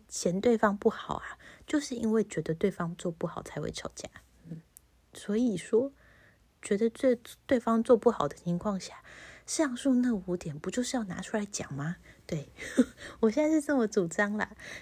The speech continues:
那这个原 po 是觉得，“哇，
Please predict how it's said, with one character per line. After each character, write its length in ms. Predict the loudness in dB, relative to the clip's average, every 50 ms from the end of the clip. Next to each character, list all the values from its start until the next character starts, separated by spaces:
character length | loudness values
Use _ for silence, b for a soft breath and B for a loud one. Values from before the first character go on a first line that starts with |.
| B B
那 140 | -2 0 0
这 160 | 0 0 2
个 120 | 2 2
原 280 | 2 2 2 0 0 -2
po 240 | -2 -2 -2 -2 -2
是 200 | -2 -4 -6 -8
觉 280 | -6 -6 -8 -8 -8
得 360 | -6 -6 -6 -6 -6 -8 -14 b b b b b b b _ -20
，“哇， 80 | B